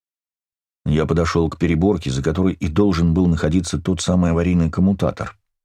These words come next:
По идее, он был предназначен для того, чтобы принудительно вырубить Искин, если он, например,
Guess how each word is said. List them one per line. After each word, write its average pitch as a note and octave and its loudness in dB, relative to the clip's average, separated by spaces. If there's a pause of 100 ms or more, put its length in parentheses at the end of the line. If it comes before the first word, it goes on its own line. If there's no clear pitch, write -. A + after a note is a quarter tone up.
(680)
По E2 0
идее, F#2+ 2
он F#2+ 2
был F#2+ 2
предназначен F2 0
для E2+ 0
того, F2+ 0
чтобы C#2 -2
принудительно F2+ 0
вырубить E2+ 0
Искин, - -2
если C2 -2
он, D#2+ 0
например, E2 -2